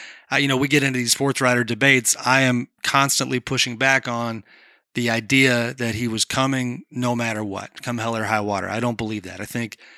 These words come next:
that he needed to see, you know, that it was going to operate in a certain kind of way. But then he, you know, this is four years later, you know, if, if it was not going well enough, he, he's, guy's got plenty of options. Was there something reaffirming about him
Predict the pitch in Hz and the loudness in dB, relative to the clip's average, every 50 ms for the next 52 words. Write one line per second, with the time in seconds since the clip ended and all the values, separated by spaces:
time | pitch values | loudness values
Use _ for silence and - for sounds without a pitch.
0 | - - _ - 120 113 - 120 120 117 120 120 113 117 113 104 - - 123 113 | -20 -20 _ -10 -10 -8 -6 -6 -6 -2 -2 0 0 0 -2 -2 -2 -2 -2 -2
1 | 104 107 135 - - - - - 131 123 120 113 110 107 101 - _ - - _ | -2 -4 -8 -8 -4 -2 0 0 0 0 -2 -4 -6 -8 -10 -12 _ -20 -20 _
2 | _ _ - 117 110 107 107 110 107 117 110 113 113 110 107 101 - - 123 117 | _ _ -6 -4 -2 -2 -2 -2 -2 -2 -2 -2 -2 -2 -2 -2 0 0 -2 -2
3 | 117 113 107 123 127 123 127 131 123 - 120 117 117 113 110 - - 120 120 117 | -2 -2 -4 -4 0 2 4 4 4 2 0 -2 0 0 0 0 2 0 0 -4
4 | 110 107 113 135 147 135 113 - - - - - - _ - 147 143 - - 196 | -4 -2 0 2 2 2 2 0 -8 -20 -20 -20 -12 _ -2 -2 0 2 2 2
5 | 208 190 165 160 175 190 180 156 165 185 - - - 185 175 160 147 135 135 135 | 4 4 2 2 2 2 2 2 2 2 2 2 4 4 4 6 6 6 6 4
6 | 135 127 110 120 131 139 139 107 95 92 98 - 147 127 113 107 107 110 117 113 | 4 4 2 2 0 0 0 0 -2 -6 -8 -8 -6 -4 -4 -2 -2 -4 -4 -6
7 | - 147 135 120 - 147 139 147 135 131 127 123 123 120 113 113 - - - - | -6 -8 -8 -4 0 0 0 2 2 2 4 4 4 2 2 0 -2 -6 -12 -20
8 | - _ _ _ - - - 180 165 143 123 127 127 131 135 127 120 131 131 127 | -20 _ _ _ -18 -14 -12 -10 -6 -2 0 2 2 2 2 0 0 2 2 2
9 | 123 120 120 120 120 117 117 113 113 117 123 - 131 120 117 - - 123 113 123 | 0 0 0 2 2 2 2 2 2 0 0 0 -2 -4 -6 -8 -10 -10 -8 -8
10 | 117 139 135 127 120 120 117 127 117 107 - - 127 123 120 117 113 123 135 139 | -10 -6 -2 0 0 2 2 0 -2 -2 0 -2 -2 0 0 2 4 6 6 4
11 | 131 - 113 104 104 - - 147 127 127 120 131 117 - - 143 127 - 127 123 | 4 2 -2 -4 -4 -6 -6 -4 -2 0 2 2 2 2 2 2 0 -2 -4 -2
12 | 120 120 113 - - 123 117 113 117 113 110 107 104 113 110 107 107 113 113 110 | -2 -2 -2 0 0 0 0 0 0 -2 -2 0 2 2 2 2 2 0 0 0
13 | 107 | -2